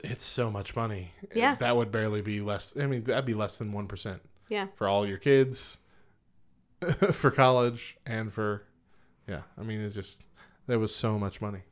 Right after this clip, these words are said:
Speaker 2: Yeah.
Speaker 1: So, congratulations, Carolina, South Carolina person. Don't, uh, don't waste it.
Speaker 2: Chances are we're related, so I just need a little bit.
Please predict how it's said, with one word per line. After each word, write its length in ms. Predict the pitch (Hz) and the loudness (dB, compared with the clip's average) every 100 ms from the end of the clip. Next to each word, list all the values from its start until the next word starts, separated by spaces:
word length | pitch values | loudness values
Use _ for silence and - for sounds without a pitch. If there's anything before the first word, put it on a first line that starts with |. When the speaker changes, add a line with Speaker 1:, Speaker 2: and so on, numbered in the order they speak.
| _ | _
Speaker 2:
Yeah. 200 | - 202 185 - - - _ _ - | -4 -2 -4 -14 -20 -20 _ _ -2
Speaker 1:
So, 440 | 151 143 139 139 135 | 6 10 12 10 6
congratulations, 720 | 143 165 156 165 165 160 143 | 4 4 6 6 6 2 -2
Carolina, 480 | 156 147 143 139 135 - | 2 4 4 4 2 -4
South 280 | - 143 135 | 2 4 6
Carolina 600 | 139 139 135 135 135 123 - | 6 8 8 6 4 2 -2
person. 360 | - 127 - 143 - - _ - _ _ - - _ _ _ | -2 -2 -2 -8 -10 -20 _ -20 _ _ -20 -20 _ _ _
Don't, 300 | 127 131 131 | -2 0 2
uh, 440 | 127 123 120 120 104 - - - - | 2 2 2 0 -2 -10 -20 -20 -8
don't 160 | 123 | -6
waste 260 | 113 120 - | -6 -8 -8
it. 120 | - - _ - | -12 -12 _ -8
Speaker 2:
Chances 420 | - - - 285 | -4 -4 -4 2
are 200 | 262 247 | 4 4
we're 180 | 233 208 | 4 2
related, 600 | 240 262 202 185 196 196 | 0 0 0 0 -2 -2
so 480 | - - 196 190 190 | -8 -2 0 0 0
I 100 | 185 | -2
just 220 | 196 - | -4 2
need 100 | 180 | 4
a 60 | 285 | 4
little 180 | 415 | 4
bit. 300 | 427 - - | 4 2 0